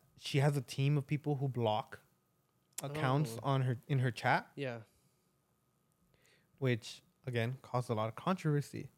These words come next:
Speaker 1: because people are saying, "Hey, sh-, you're soft. Like, you're really soft. You're a snowflake. Like, like, you're famous. You're a celebrity, right?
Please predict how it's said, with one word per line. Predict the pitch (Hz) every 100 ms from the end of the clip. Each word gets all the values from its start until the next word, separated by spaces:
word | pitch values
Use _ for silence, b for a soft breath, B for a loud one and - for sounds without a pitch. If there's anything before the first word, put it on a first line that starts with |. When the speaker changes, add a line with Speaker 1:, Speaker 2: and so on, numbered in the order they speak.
| _ _ _
Speaker 1:
because | 131 131
people | 151 139 143
are | 139
saying, | - 123 120
"Hey, | 147 185 104 - - _ _ _ -
sh-, | -
you're | 123 113
soft. | - 196 214 - - - _ _ _ _ _ _
Like, | 135 127
you're | 127 123
really | 131 131
soft. | 120 135 123 -
You're | 123
a | 120
snowflake. | - 139 147 - 123 120 -
Like, | 110 107 - _ _ _ _ _ _ _ _ _ _ _ _ 240 147
like, | 127 123
you're | 131 135 -
famous. | - - 156 151 127 120 - -
You're | - 131 127
a | 117
celebrity, | - 117 131 156 135 120 113
right? | 110 120 127